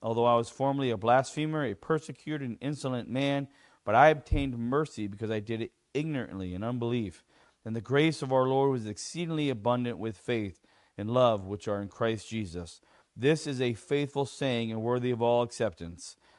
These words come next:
that Christ Jesus came into the world to save sinners, of whom I am chief. However, for this reason I obtained mercy, that in me first Jesus Christ might show all long suffering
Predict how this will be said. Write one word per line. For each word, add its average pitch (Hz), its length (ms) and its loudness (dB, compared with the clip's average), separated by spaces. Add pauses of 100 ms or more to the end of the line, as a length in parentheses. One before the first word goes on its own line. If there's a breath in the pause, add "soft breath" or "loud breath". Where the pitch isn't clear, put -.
(120)
that 113 180 -2
Christ 135 420 2
Jesus 127 320 -4
came 131 260 -2
into 120 160 -4
the 113 120 -2
world 123 300 2
to 107 80 -8
save 127 360 -4
sinners, 113 540 -4 (360 soft breath)
of 95 160 -10
whom 120 260 -4
I 117 120 0
am 92 140 -6
chief. - 560 -12 (480 soft breath)
However, 151 360 6
for 139 160 -2
this 139 260 0
reason 131 340 0
I 123 100 4
obtained 123 440 -2
mercy, 127 380 0
that 104 200 -2
in 107 200 -4
me 131 360 0 (280 soft breath)
first 139 440 0
Jesus 135 360 -4
Christ 127 460 2
might 123 240 0
show 117 260 -2
all 139 400 2
long 143 280 2
suffering 104 540 -2